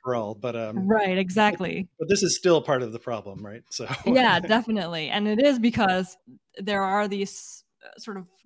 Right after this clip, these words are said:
Speaker 2: I don't know, quasi-public bodies in Europe that we don't really have in the U S. You know, everything's, like,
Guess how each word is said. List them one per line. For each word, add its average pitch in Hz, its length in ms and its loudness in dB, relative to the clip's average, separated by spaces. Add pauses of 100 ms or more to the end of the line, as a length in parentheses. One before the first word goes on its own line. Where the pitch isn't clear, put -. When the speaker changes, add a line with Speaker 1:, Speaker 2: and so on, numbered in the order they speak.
(220)
Speaker 2:
I 196 120 -6
don't 185 160 -8
know, 170 260 -6 (560)
quasi-public 208 840 4
bodies 214 500 4
in 202 460 0
Europe 233 460 4
that 190 140 0
we 220 80 0
don't 240 160 2
really 302 180 0
have 220 420 2
in 190 100 2
the 165 80 -4
U 160 220 -4
S. - 300 -2
You 185 80 -2
know, 170 220 -2
everything's, 175 580 -6
like, 80 220 -6